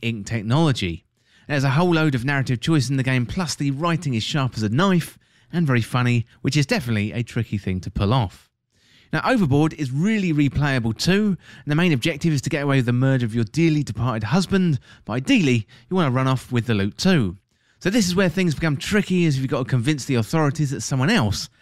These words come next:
had done that murder. Well, there's plenty of N P Cs to chat about on board, which also means plenty of people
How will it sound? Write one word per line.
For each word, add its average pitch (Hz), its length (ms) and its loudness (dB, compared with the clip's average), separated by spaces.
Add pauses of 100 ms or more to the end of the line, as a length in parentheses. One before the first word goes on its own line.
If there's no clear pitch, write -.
(140)
had 127 260 -2
done 98 240 2
that 98 160 -2
murder. 123 480 0 (440)
Well, 127 80 -2
there's 110 100 0
plenty 151 300 0
of 117 80 2
N 123 120 0
P 120 140 0
Cs 131 300 0
to 104 80 -4
chat 139 240 -2
about 110 220 2
on 107 160 0
board, 113 320 2
which 107 140 -4
also 170 300 2
means 120 220 0
plenty 131 340 0
of 113 100 -4
people 123 420 0